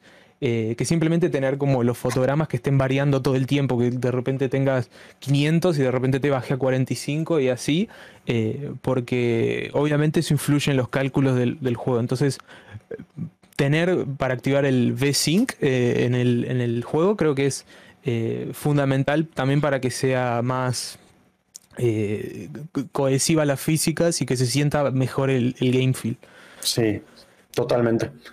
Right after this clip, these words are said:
Speaker 2: totalmente. Me parece muy bueno lo que dices. Pero sí, este, vayan a echar un ojo. El juego se ve, el juego se ve interesante, de, por, de menos se ve interesante.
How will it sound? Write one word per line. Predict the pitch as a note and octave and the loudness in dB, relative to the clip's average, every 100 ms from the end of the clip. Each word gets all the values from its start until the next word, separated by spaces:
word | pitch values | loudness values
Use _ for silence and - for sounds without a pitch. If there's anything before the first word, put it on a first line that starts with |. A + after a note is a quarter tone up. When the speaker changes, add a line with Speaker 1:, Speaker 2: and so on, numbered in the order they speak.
| - | -4
Speaker 2:
totalmente. | - - A#2 A2 G#2+ A2+ | -4 0 0 2 2 2
Me | A2 | 0
parece | G#2+ A2 - | 2 0 2
muy | A2+ | 2
bueno | G#2+ A2 | 2 2
lo | G#2+ G#2 | 2 0
que | - | 0
dices. | G2 F#2+ G#2+ - - _ _ - - | 2 0 -2 -8 -14 _ _ -20 -6
Pero | C3 C3 | -2 0
sí, | F#3+ A#3+ - | 0 -2 -2
este, | C#3 C#3+ C3 - | -2 0 0 2
vayan | F#3 B3+ | 2 2
a | |
echar | - F#3+ | 2 2
un | E3+ | 2
ojo. | C#3 | 2
El | B2 | 0
juego | C#3 E3 | 2 0
se | D3 | 2
ve, | C3 C#3+ C#3+ | 2 2 0
el | C3 | 0
juego | E3+ | 0
se | F#3 | 0
ve | E3+ | 0
interesante, | E3 A#2 A#2 A2+ G2+ | 0 0 0 0 0
de, | F#2 | 0
por, | - - C3 | -4 -2 2
de | A#2 | 2
menos | C#3+ G3 | 2 2
se | F#3+ | 0
ve | |
interesante. | D#3+ D#3 C3+ A#2 - | 0 0 0 -2 -2